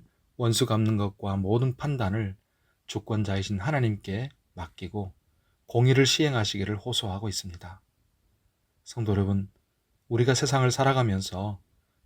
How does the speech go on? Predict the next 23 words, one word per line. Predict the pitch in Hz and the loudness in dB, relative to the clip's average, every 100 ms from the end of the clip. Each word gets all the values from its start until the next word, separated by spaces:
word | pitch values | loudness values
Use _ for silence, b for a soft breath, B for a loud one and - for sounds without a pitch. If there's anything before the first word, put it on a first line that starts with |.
| - | -10
부당하고 | 107 110 107 95 92 90 95 - _ | -2 0 2 0 -2 -8 -10 -16 _
억울하고 | 101 101 113 95 92 92 92 _ _ _ _ | -6 -2 -2 -4 -6 -10 -12 _ _ _ _
불합리한 | - 107 120 123 120 120 | -2 2 4 6 4 4
일들을 | 101 104 101 104 104 | 2 0 -2 -4 -4
얼마나 | 98 98 104 120 | -6 -2 0 0
많이 | 104 113 | 0 -2
겪습니까? | 120 - - 107 95 85 92 98 _ _ _ _ _ _ _ _ _ _ - | -6 -8 -6 -6 -8 -12 -16 -20 _ _ _ _ _ _ _ _ _ _ -12
하지만 | 120 110 104 107 | -4 0 2 2
하나님의 | 131 147 139 127 | 4 6 6 2
주권을 | - - 120 127 | -2 -4 -2 0
믿는 | 120 101 117 | 0 2 2
사람은 | 127 107 92 101 107 95 _ _ _ _ _ | 0 -2 -4 -6 -8 -10 _ _ _ _ _
하나님을 | - 135 139 147 147 | -6 0 6 8 6
믿고 | 123 120 127 | 6 2 2
신뢰함으로 | - 151 139 110 95 101 101 - _ _ _ - | 2 2 2 0 -2 -4 -8 -12 _ _ _ -4
모든 | 107 117 131 | 2 4 4
것을 | 120 127 | 4 2
하나님께 | 120 170 151 135 139 | -2 0 0 0 -4
맡기고 | 110 87 - 95 107 165 _ _ _ _ _ | -4 -6 -8 -6 -6 -8 _ _ _ _ _
그분의 | - 104 101 | -10 -2 0
말씀과 | 101 92 - 101 92 | 2 0 -2 -4 -8
뜻에 | - 127 107 101 104 - - | -6 -6 -4 -4 -6 -10 -14
순종합니다. | - 147 120 90 90 87 87 | -10 -8 -6 -6 -10 -12 -12